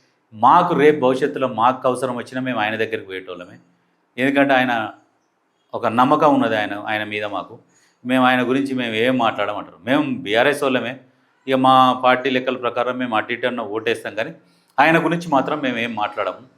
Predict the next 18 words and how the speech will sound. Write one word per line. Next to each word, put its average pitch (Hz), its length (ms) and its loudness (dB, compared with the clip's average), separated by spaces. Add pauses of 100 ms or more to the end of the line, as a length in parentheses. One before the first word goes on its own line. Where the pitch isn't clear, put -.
(120)
అని 113 140 -6
అంటున్నారు. - 380 -14 (400)
అంటే 160 140 -4
ఎంత 139 280 2
అభిమానం 165 540 6
చూడు, 113 280 -4 (400)
ప్రతిపక్షాల 151 920 2 (400)
కార్యకర్తల 135 720 2
మనసు 117 300 -4
కూడా 123 380 -6 (640)
దోసుకున్నాడు. 156 460 -2 (2000)
అంటే 143 100 -6
మనం 147 280 0
గొప్పలు 180 280 2
చెప్తున్నామని 165 500 0
కాదు, 107 280 -2 (420)
ఒక - 140 0
వ్యక్తి 135 420 2